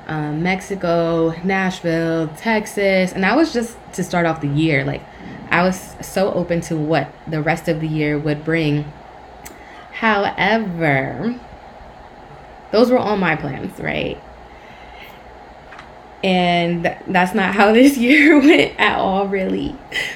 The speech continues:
But I could not ask for a better twenty twenty-three. So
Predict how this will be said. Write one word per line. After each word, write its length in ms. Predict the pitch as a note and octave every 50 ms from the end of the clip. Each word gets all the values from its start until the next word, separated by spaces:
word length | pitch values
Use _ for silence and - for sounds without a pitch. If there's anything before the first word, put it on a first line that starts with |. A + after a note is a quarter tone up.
| - - -
But 420 | F3+ F3 G3+ F#3+ F#3 F3 - - - - -
I 100 | - F3+
could 240 | F#3 - - F#3+ F3+
not 300 | F#3 F3+ F3 F3 F3 -
ask 280 | - E3 E3+ E3+ - -
for 260 | - E3 D#3+ D#3+ D#3
a 140 | - - D#3+
better 560 | D#3+ D#3 D#3 D#3+ D#3 D#3 D#3 D#3 D#3 D3+ D3+
twenty 280 | - - - D#3 D3+ D3+
twenty-three. 680 | D3 D3+ D3+ D3 C#3+ C#3+ C#3+ C#3 C#3+ C3+ C#3 - F#3+ A3 - - - - - - - - - - -
So 520 | F#3 E3+ E3 D#3+ D#3+ D#3+ D#3 D#3+ E3 E3